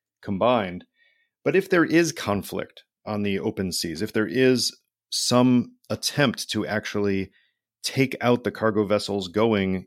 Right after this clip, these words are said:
even just to one country, what effect would that have on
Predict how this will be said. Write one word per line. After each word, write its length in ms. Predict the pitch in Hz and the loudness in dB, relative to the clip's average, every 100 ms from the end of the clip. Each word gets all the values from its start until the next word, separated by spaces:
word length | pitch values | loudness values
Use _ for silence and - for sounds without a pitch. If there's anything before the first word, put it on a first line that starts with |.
| _ | _
even 320 | 113 127 120 | -2 2 2
just 260 | 104 117 - | 4 2 0
to 140 | - | -4
one 340 | 98 95 107 104 | -2 0 0 -2
country, 640 | - 117 120 87 85 80 _ _ _ _ | -2 -4 -4 -6 -6 -8 _ _ _ _
what 180 | 120 165 | 2 2
effect 480 | - 143 131 - - - | 0 -2 -2 -4 -16 -8
would 340 | 110 139 107 | -2 0 2
that 240 | 113 110 - | 2 2 0
have 560 | - 117 98 98 87 - | -4 -2 0 -2 -6 -12
on 500 | 101 98 98 95 95 | -4 -2 -2 -2 -4